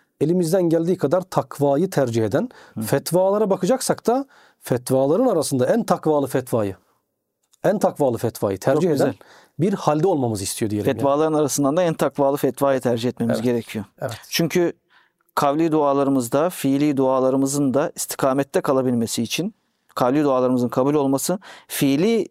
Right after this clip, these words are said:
Speaker 2: e, hareketlerimizin de istikamette kalabilmesi için bu çok önemli.
Speaker 1: Ve
Speaker 2: Fetvanın en
Speaker 1: hadiste
Speaker 2: takvalısı.
Speaker 1: belirtilen o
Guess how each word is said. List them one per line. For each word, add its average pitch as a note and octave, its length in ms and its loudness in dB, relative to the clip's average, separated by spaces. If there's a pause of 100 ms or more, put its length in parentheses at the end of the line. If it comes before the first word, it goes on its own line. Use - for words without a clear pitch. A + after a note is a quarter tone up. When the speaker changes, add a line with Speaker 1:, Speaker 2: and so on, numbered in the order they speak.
Speaker 2:
e, C3+ 220 2
hareketlerimizin C#3 800 0
de B2 60 2
istikamette C#3 600 0
kalabilmesi B2 520 0
için G3 220 -6 (460)
bu C#3+ 60 -2
çok D#3 180 0
önemli. A2 360 0 (380)
Speaker 1:
Ve C3 180 0
Speaker 2:
Fetvanın C3+ 300 0
en - 20 4
Speaker 1:
hadiste C#3+ 260 0 (100)
Speaker 2:
takvalısı. - 160 0 (300)
Speaker 1:
belirtilen A3+ 260 -2 (500)
o F3+ 320 2